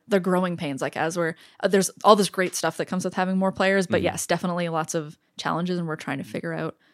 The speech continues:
Speaker 1: what is the right way to get people playing together in a way where they're still happy.
Speaker 2: Yeah.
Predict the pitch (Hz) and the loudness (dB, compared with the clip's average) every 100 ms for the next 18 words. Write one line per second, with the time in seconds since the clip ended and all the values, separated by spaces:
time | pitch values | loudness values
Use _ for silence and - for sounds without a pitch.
0 | - 196 190 180 165 170 160 - 147 147 | 4 6 6 4 0 0 -2 -2 -4 -4
1 | 160 - 170 - - _ _ _ _ _ | -6 -8 -8 -8 -12 _ _ _ _ _
2 | _ _ _ _ _ _ _ 208 - 208 | _ _ _ _ _ _ _ 0 2 0
3 | 190 185 - 170 185 185 196 190 196 180 | 0 -2 -4 -2 -2 -2 -2 0 0 0
4 | 170 160 156 156 151 - - 87 190 - | -2 -4 -4 -6 -8 -10 -8 -10 -10 -16
5 | _ _ _ _ - 92 - - - - | _ _ _ _ -16 -16 -16 -20 -20 -20
6 | - - 107 92 87 | -18 -6 -2 -2 -4